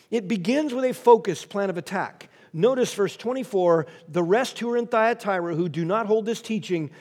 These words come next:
and have not known these deep things of Satan, as they call them, he says to them, 'I want to place no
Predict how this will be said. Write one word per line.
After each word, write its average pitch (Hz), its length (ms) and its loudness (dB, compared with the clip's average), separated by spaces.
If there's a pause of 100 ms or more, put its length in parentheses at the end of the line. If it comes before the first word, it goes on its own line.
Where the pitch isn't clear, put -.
(120)
and 170 120 -4
have 143 120 -4
not 196 240 -2
known 220 240 0
these 202 200 -4
deep 202 220 -6
things 208 280 -4
of 185 100 -6
Satan, 165 400 -4
as 156 180 -6
they 151 120 -4
call 160 300 -2
them, 160 200 -2 (560)
he 190 160 0
says 202 380 -2
to 156 120 -12
them, 139 340 -4 (500)
'I 190 180 2
want 175 340 2 (540)
to 175 80 -12
place 165 420 -4
no 196 560 0